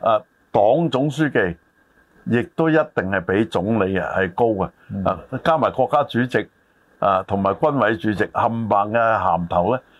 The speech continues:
Speaker 1: 都係遠遠係高過李克強嘅。噉我哋見到呢，即係江澤民去世就冇引起大嘅震撼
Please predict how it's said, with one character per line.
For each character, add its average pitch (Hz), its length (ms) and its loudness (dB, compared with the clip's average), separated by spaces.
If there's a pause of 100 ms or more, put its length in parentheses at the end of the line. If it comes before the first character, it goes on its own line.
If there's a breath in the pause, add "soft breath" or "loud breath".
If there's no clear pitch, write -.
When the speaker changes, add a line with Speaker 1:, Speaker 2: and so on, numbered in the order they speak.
(160 soft breath)
Speaker 1:
都 151 140 0
係 101 200 0 (360)
遠 98 200 2
遠 107 220 2
係 98 140 2
高 123 180 -2
過 104 240 0
李 - 80 2
克 107 180 0
強 80 220 -4
嘅。 80 60 -10 (360 loud breath)
噉 127 160 0
我 123 160 2
哋 - 60 -6
見 113 160 0
到 107 220 2
呢， 113 80 -4 (460 soft breath)
即 151 60 2
係 165 100 2 (140)
江 143 260 2
澤 98 360 -2
民 85 140 -4
去 107 140 2
世 92 260 0
就 90 140 -2
冇 90 240 0
引 92 260 0
起 98 120 2
大 82 240 0
嘅 82 480 0
震 87 180 -2
撼 78 100 -2